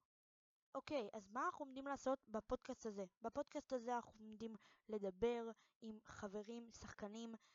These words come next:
לשאול אותם, עומדים לראיין אותם, ולשאול אותם גם קצת ספוילרים מהסרט, לא? אז, אה, הפודקאסט הזה בעצם יעלה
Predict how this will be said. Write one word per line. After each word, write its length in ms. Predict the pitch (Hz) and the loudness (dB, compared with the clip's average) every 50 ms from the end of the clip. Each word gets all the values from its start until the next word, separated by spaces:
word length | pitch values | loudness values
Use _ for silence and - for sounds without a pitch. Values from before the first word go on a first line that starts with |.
| _ _ _ - | _ _ _ -6
לשאול 420 | 214 202 - - - - 247 247 | -4 -2 -2 0 4 6 6 6
אותם, 320 | 254 - - 247 240 240 233 - _ _ - | 6 4 0 -4 -4 -4 -6 -10 _ _ -12
עומדים 320 | 214 208 208 214 214 214 | -12 -6 -4 -2 0 2
לראיין 600 | 214 208 196 190 185 180 180 190 220 240 254 262 | 2 0 0 0 -4 -4 -2 0 0 2 2 2
אותם, 400 | 254 247 - 262 247 247 247 247 - _ - | 0 0 2 2 2 2 2 -2 -8 _ -20
ולשאול 680 | 208 190 190 190 190 190 190 185 185 190 - 208 208 | -14 -8 -6 -6 -4 -4 -6 -8 -8 -10 -8 -6 -6
אותם 280 | 254 294 - 285 247 220 | -6 -6 -6 -8 -8 -8
גם 120 | 196 196 | -8 -10
קצת 280 | 185 - - - 247 - | -10 -12 -16 -18 -18 -18
ספוילרים 520 | - - - - 240 262 277 277 269 240 | -18 -6 -2 -2 -2 0 -2 -4 -6 -6
מהסרט, 540 | 208 202 190 - - 254 277 247 190 - - | -8 -10 -12 -10 -8 -6 -6 -6 -6 -6 -6
לא? 160 | 202 226 302 - _ _ _ _ _ - - - - _ _ _ _ _ _ _ _ _ _ | -6 -4 -4 -6 _ _ _ _ _ -20 -20 -20 -20 _ _ _ _ _ _ _ _ _ _
אז, 480 | 247 240 233 226 226 220 196 196 208 220 | 0 2 2 2 0 0 -2 -4 -2 0
אה, 440 | 226 220 220 220 220 220 220 220 220 220 - - | 2 2 2 2 0 0 0 -2 -2 -4 -4 -4
הפודקאסט 1000 | - 220 214 214 214 214 208 208 - - _ _ _ - 320 311 - 330 294 - | -2 0 0 0 0 0 0 -2 -4 -8 _ _ _ 4 4 4 4 0 -6 -6
הזה 240 | 240 220 208 233 233 | -8 -2 0 2 2
בעצם 320 | 220 220 220 - 233 226 220 | 2 2 0 -4 -6 -6 -4
יעלה 320 | 202 196 196 202 214 | -2 -2 -2 -2 -2